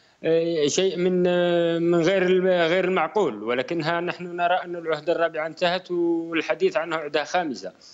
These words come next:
وبالتالي فكما قلت من حق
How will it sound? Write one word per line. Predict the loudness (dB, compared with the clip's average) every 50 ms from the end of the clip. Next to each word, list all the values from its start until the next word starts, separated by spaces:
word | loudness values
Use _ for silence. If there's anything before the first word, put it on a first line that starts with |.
| -20 -20 -20 -20 -20 -20 _ _
وبالتالي | 0 0 2 0 0 0 2 0 2 2 2 2 0 -2 -6 -16 -20 -20 -20 -20 -20 _ 0
فكما | 2 2 4 2 2 0 2 2 4 4 6 6 4 4 2 0 -4 -4 -2 -2 -2 -2 -2
قلت | -2 -2 -2 -2 -4 -4 -2
من | 0 0 0
حق | 0 -2 -4 -4 -2